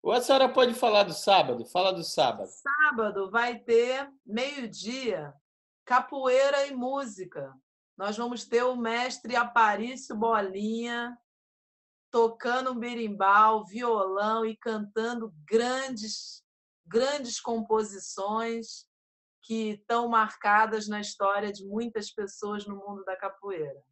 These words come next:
Speaker 1: O nosso mestre poeta, né? Ele é um poeta, o mestre
Speaker 2: Isso.
Speaker 1: Bolinha.
Speaker 2: Aí, quinze horas, nós vamos ter, além de poeta, ele é um grande compositor que tem composições que foram regravadas por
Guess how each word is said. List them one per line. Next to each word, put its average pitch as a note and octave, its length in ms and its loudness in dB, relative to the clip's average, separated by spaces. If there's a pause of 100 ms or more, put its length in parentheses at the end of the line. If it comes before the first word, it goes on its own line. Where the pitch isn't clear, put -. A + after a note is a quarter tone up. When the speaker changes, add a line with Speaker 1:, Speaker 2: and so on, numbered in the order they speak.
(200)
Speaker 1:
O C3+ 80 -10
nosso D#3 320 -2
mestre D#3 400 2
poeta, C3+ 640 4
né? C3 140 -2
Ele D3+ 100 0
é F#3+ 40 2
um A3+ 100 0
poeta, C#3+ 680 2 (460)
o A#2 40 -14
mestre A#2+ 260 -4
Speaker 2:
Isso. A#2+ 60 -6
Speaker 1:
Bolinha. A2 480 -4 (920)
Speaker 2:
Aí, A3+ 360 2
quinze D4+ 680 -4
horas, G#3+ 840 2 (380)
nós A3+ 260 -2
vamos B3+ 380 -6
ter, B3 560 0
além B3 340 0
de E4 120 -10
poeta, C4 500 2
ele C#4 80 -6
é C4+ 60 0
um B3+ 100 -6
grande C4+ 300 -4
compositor A#3+ 880 -2
que A3 120 -16
tem A3+ 380 -2
composições G#3+ 760 -4
que - 60 -20
foram A3+ 360 -2
regravadas G#3 840 0
por F3 180 -18